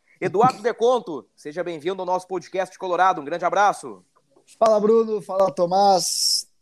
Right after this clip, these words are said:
Speaker 2: Torcedor colorado que tá nos ouvindo também. Saudades de participar do podcast do Inter. Tamo aí pra meter aquela resenha de sempre na parceria dos amigos.
Speaker 1: Coisa boa. Fala, Tomás, tudo certo?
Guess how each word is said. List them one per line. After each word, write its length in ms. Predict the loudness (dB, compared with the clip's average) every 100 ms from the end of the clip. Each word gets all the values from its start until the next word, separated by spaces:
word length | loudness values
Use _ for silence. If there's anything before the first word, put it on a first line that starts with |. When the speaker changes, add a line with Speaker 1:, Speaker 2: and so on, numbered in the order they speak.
| 0
Speaker 2:
Torcedor 760 | 2 2 0 -2 -2 0 0 0
colorado 760 | -4 2 4 4 2 2 0
que 80 | -6
tá 100 | -6
nos 140 | -2 0
ouvindo 280 | 0 0
também. 280 | 0 -2 -4
Saudades 920 | -8 -2 -2 0 -2 -2 -4 -10 -10
de 80 | -10
participar 440 | -6 -6 -4 -6
do 80 | -6
podcast 560 | -6 -8 -4 -4 -4 -4
do 140 | 2
Inter. 420 | 2 2 0 -2 -4 _ _ _ -6
Tamo 180 | -2 0
aí 140 | 0
pra 260 | -2 -2 -2 -8
meter 360 | -12 -10 -10
aquela 220 | -6 -2 -2
resenha 580 | -4 -6 -8 -8 -12 -16 _
de 180 | -12 -8
sempre 420 | -6 -6 -6 -2
na 140 | -2
parceria 420 | 0 0 2 0
dos 140 | 0 2
amigos. 920 | 2 0 -4 -12 -14 -16 -18 -20 _ _
Speaker 1:
Coisa 280 | -8 -4
boa. 600 | 0 2 4 4 4 -2 -18 _ _
Fala, 180 | 0 2
Tomás, 400 | 2 -2 0 -2
tudo 160 | -4 -12
certo? 360 | -4 -4 -4